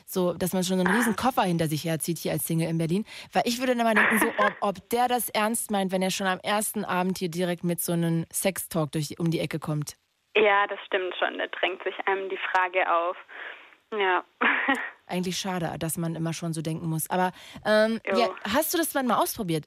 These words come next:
Speaker 1: also Sexting? Machst du das ab und zu mit Ty-,
Speaker 2: Ja.
Speaker 1: Typen, die du datest?
Speaker 2: Also ich mach das, um ehrlich zu sein, hab ich es vielleicht so mit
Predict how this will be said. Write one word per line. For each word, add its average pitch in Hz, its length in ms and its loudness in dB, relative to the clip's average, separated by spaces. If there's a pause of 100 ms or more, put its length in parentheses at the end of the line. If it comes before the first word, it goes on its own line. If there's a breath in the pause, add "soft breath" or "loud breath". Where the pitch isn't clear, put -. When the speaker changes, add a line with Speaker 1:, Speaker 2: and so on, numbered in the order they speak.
Speaker 1:
also 165 300 -4
Sexting? 165 480 -2
Machst 269 260 2
du 247 40 -2
das 151 320 -2
ab - 100 -4
und 165 140 0
zu - 120 -4
mit 165 220 0
Ty-, 190 160 -2
Speaker 2:
Ja. 190 60 2
Speaker 1:
Typen, 190 240 4
die 180 60 2
du 175 120 2
datest? 151 480 -2 (800 loud breath)
Speaker 2:
Also 202 280 4
ich 208 180 0
mach 247 220 2
das, 240 120 -2 (180)
um 196 300 0
ehrlich 196 420 0
zu 196 140 -4
sein, 190 200 2
hab 180 100 0
ich 175 120 -6
es 185 80 -14 (140)
vielleicht 175 260 -2
so - 60 -4
mit 165 140 -8